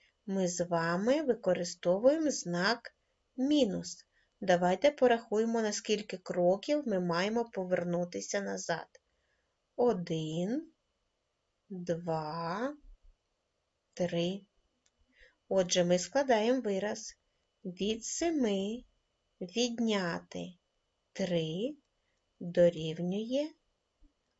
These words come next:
На якій цифрі ми з вами зупинилися? Це цифра чотири. Отже, від семи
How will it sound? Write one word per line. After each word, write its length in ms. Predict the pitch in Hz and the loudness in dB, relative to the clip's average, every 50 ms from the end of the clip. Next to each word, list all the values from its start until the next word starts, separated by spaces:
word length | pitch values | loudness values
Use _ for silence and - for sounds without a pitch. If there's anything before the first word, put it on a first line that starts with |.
| _ _ - | _ _ -8
На 280 | 269 233 269 320 370 381 | -4 -2 0 2 2 4
якій 540 | 370 359 370 359 349 - - 240 220 202 | 4 4 4 2 2 0 -4 -2 -2 -2
цифрі 560 | 208 - - - 226 247 254 - 262 - 330 311 | -4 -6 -4 0 2 2 2 0 -2 -4 -2 0
ми 160 | 269 226 208 | 0 0 -2
з 120 | - - | -2 -4
вами 400 | 170 175 175 190 208 233 269 277 | -2 0 0 0 2 0 0 0
зупинилися? 1160 | 254 202 190 185 180 - - 170 165 160 160 160 165 165 175 185 - - - 294 302 320 330 330 _ _ _ _ _ _ _ _ _ _ _ _ _ _ _ _ | -2 -2 -2 -4 -4 -2 -4 -4 -4 -4 -6 -6 -6 -6 -8 -8 -8 -4 0 2 2 0 0 -8 _ _ _ _ _ _ _ _ _ _ _ _ _ _ _ _
Це 200 | - - 185 175 | -6 -4 -4 -4
цифра 680 | 175 - - - 170 170 - - - - 262 277 320 320 _ _ _ _ _ _ _ _ _ | -4 -6 -6 -4 -4 -4 -6 -8 -4 -4 -4 -4 -4 -8 _ _ _ _ _ _ _ _ _
чотири. 760 | - - - 427 427 440 - - 311 311 302 294 294 294 302 294 - _ _ _ - - _ _ _ - | -10 -4 -2 -2 -2 -2 -2 -2 0 0 2 2 2 0 0 -4 -8 _ _ _ -20 -20 _ _ _ 0
Отже, 420 | - 240 233 202 185 - 190 180 | 2 2 2 4 2 0 0 0
від 320 | 175 170 233 285 311 311 - | 0 0 0 0 0 -2 -6
семи 560 | - - - 262 254 240 220 196 185 165 180 | -8 4 6 6 6 6 2 -2 -4 -4 -6